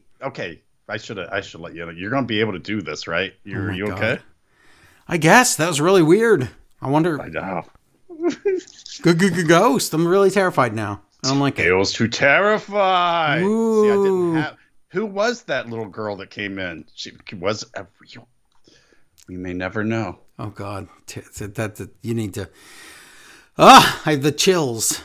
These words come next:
Speaker 2: Okay, so
Speaker 1: I love Halloween.
Speaker 2: It's so good. Um, and I'm an Ewok. So, <laughs> that's my costume. So, um,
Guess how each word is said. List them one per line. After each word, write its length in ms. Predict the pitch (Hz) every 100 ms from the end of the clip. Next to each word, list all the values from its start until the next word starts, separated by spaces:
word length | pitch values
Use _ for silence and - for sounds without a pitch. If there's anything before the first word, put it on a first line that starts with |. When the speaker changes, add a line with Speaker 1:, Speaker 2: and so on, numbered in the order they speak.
| -
Speaker 2:
Okay, 260 | 135 135
so 180 | 123 165
Speaker 1:
I 20 | 151
love 220 | - -
Halloween. 480 | 69 67 67 67 73 _ -
Speaker 2:
It's 160 | 143 -
so 180 | 120
good. 280 | 98 101 98 - -
Um, 580 | 135 131 127 123 123 - _ _ -
and 120 | 127
I'm 160 | 117 110
an 80 |
Ewok. 460 | 107 101 98 98 - -
So, 500 | - - 196 147 - - - - -
<laughs> 320 | - - -
that's 200 | 101 -
my 80 | 127
costume. 560 | - 101 98 - 123 -
So, 400 | - 208 190 180
um, 500 | 180 175 165 160